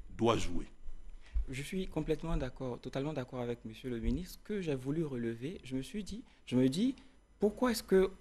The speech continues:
Speaker 2: on n'imposerait pas aussi dans les restaurants la distance, la distanciation socia-, sociale de, de, de, de un mètre ?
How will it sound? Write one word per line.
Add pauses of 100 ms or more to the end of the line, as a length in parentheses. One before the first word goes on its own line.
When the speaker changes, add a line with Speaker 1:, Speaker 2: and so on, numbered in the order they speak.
(160)
Speaker 2:
on
n'imposerait
pas
aussi
dans
les
restaurants (260)
la
distance,
la
distanciation
socia-,
sociale
de,
de,
de,
de
un
mètre ?